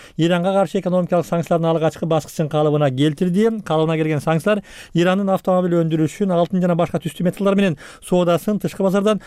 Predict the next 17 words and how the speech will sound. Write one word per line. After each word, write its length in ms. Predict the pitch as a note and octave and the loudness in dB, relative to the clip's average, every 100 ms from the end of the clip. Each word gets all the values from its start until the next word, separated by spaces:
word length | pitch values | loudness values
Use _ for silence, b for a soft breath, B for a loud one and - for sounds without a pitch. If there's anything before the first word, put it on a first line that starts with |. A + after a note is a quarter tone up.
| B - | B -4
доллар 500 | C3+ F#3+ G3+ G3 F3+ | 2 2 4 2 2
сатып 300 | F3+ E3+ F3 | -2 0 2
алуусуну 560 | E3+ E3+ D#3 F3 E3 | 2 2 0 0 0
чектейт. 560 | D3 - E3 - D#3 - _ _ - | 0 -2 -2 0 -2 -2 _ _ -2
Ал 80 | D#3 | 0
эми 160 | D#3 | 0
санкциялардын 600 | - F#3 F#3 G#3 G#3 G3 - B B | 0 -2 0 0 2 0 -4 B B
ноябрь 400 | D#3 F3+ G#3 G3+ | 0 2 2 0
айынан 160 | G3+ F#3 | -2 0
тарта 240 | F#3 F#3 | -2 -2
күчкө 240 | F3+ - F3+ | -4 -4 -2
кирүүчү 320 | E3 - E3+ | -2 0 -2
экинчи 240 | E3+ D#3+ | -2 0
баскычы 560 | E3 D3+ D#3+ C#3+ - G3+ | 0 0 -2 -4 -2 0
мунай 400 | E3 F3 E3+ E3 | 2 2 2 0
индустриясын 480 | D3+ F#3+ F#3+ G#3 | 0 -2 0 2
жана 140 | G#3 | 2